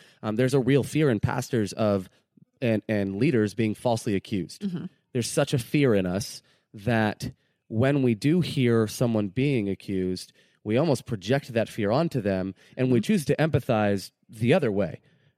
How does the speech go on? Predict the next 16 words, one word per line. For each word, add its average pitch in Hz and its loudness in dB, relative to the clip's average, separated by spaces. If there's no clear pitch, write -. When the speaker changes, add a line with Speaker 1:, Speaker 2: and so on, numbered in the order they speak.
Speaker 1:
We 202 -2
Speaker 2:
Right. 175 -2
Speaker 1:
choose 214 2
to 143 0
say, 123 4
"What, 113 2
you - -10
know, 110 -2
how 156 0
does 143 2
it - -4
feel 127 2
to - 0
be 123 2
falsely 113 -2
accused?" 123 0